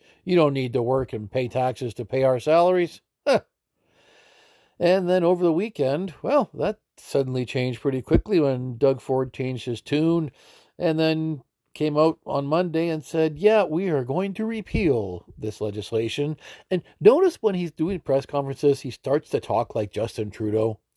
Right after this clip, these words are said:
"We are going to repeal this bill on, on Monday." Like, don't talk like every word is its own sentence like Justin does. Come on, Mister Ford, you're better than that.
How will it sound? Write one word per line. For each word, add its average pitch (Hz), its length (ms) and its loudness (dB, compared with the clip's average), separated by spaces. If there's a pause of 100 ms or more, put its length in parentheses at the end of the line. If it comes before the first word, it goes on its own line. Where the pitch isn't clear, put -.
(420)
"We 175 200 2
are 165 100 2
going 175 300 0
to 190 120 -2
repeal 135 640 -2 (200)
this - 220 0
bill 101 520 2 (1000)
on, 123 360 -2
on 135 220 2
Monday." 98 520 -2 (580)
Like, 135 220 -4 (1080)
don't 262 220 4
talk 151 280 4
like 139 280 0 (120)
every 143 320 2
word 131 320 2
is 120 220 -4
its 123 240 -6
own 120 240 -2
sentence 123 480 -4
like 104 180 -4
Justin 107 400 -2
does. 87 400 -10
Come 247 140 2
on, 135 160 4
Mister 101 260 -10
Ford, 95 380 -8
you're 185 80 -2
better 147 260 6
than 107 160 -4
that. 80 340 -12